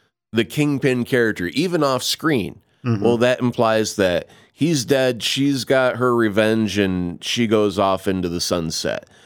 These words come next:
Speaker 2: Mm-hmm.
Speaker 1: But then to have him just miraculously show up okay, sitting at his desk after being shot and presumed dead by someone,
Speaker 2: Mm-hmm.
Speaker 1: that just really would make no sense at all a-, as far as story structure. You'd have to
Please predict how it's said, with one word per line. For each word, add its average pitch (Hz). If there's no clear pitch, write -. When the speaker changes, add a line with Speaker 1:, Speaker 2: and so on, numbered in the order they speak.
Speaker 2:
Mm-hmm. 101
Speaker 1:
But 123
then 170
to 143
have 131
him 135
just -
miraculously 110
show 110
up 110
okay, 110
sitting 110
at 95
his 87
desk 107
after 117
being 110
shot 120
and 110
presumed 107
dead 117
by 95
someone, 80
Speaker 2:
Mm-hmm. 101
Speaker 1:
that 127
just 131
really 151
would 120
make 107
no 107
sense 101
at 98
all 127
a-, 92
as 90
far 98
as 92
story 143
structure. 104
You'd 104
have 131
to 101